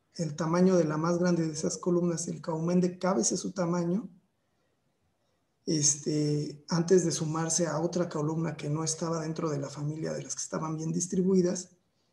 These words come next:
esto, esto, su probabilidad también es inver-, este, es pro-, inversamente proporcional al tamaño que creció esta columna. Entonces uno tiene que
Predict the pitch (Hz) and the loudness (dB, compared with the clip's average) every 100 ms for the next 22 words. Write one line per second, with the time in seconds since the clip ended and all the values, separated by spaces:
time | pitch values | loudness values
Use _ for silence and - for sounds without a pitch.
0 | _ _ 175 175 170 - 190 196 147 - | _ _ 4 4 4 4 4 4 0 -6
1 | 147 165 - 156 151 151 156 165 175 165 | -4 -4 -2 -2 -2 -4 -4 -2 -2 -2
2 | 165 165 156 - 160 160 170 - 226 220 | 0 -2 -4 -4 -6 -6 -12 -12 -10 -8
3 | - 339 170 - - 180 233 - _ _ | -8 -8 -8 -10 -10 -10 -10 -14 _ _
4 | - 185 - 190 175 - _ - 196 165 | -8 -6 -4 -6 -6 -8 _ -6 0 2
5 | 180 202 185 180 180 170 175 160 190 180 | 2 2 2 2 -2 -4 -4 -2 2 2
6 | 190 - - _ _ - - 160 143 165 | 0 -8 -20 _ _ -10 -4 -4 0 -2
7 | 151 165 170 165 - - 165 - - - | 0 2 2 0 -4 -4 -2 2 2 0
8 | - _ _ - - 90 110 113 101 - | -12 _ _ -10 -8 -4 0 0 0 -4
9 | - _ _ _ _ - 175 - - 180 | -20 _ _ _ _ -4 -4 -2 0 0
10 | 165 170 185 185 - 160 | 0 -2 -4 -4 -10 -12